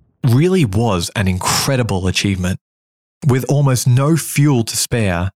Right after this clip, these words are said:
and shoestring supply lines, the field marshals really did do the impossible. Just like Rommel's North Africa campaign, they had come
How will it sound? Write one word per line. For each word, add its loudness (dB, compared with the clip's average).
and 2
shoestring 0
supply -2
lines, 0
the -2
field 0
marshals 0
really 2
did -2
do 2
the 2
impossible. -2
Just 0
like 0
Rommel's 0
North 2
Africa -4
campaign, 0
they 0
had 0
come 0